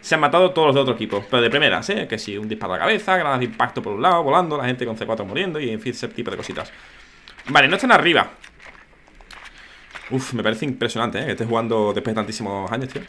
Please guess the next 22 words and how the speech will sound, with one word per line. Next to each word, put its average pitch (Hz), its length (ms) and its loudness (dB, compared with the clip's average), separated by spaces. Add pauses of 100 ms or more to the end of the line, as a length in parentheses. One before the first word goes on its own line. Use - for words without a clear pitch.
(160)
Literalmente, 127 360 2
llevo 131 120 2
sin 160 320 -4
tocar 135 280 4
la 117 180 6
Play 139 140 2
cinco, 139 420 -4 (1000)
al 143 120 6
menos 127 320 2
R 143 200 6
seis, 180 520 2 (800)
pues 120 260 4
échale 180 500 4
año 156 580 4
y 123 160 6
algo, 127 340 8
¿eh? 147 80 4
Año 156 200 0
y 151 40 -2
medio, 139 360 2 (260)
dos 123 100 0
años. 139 240 2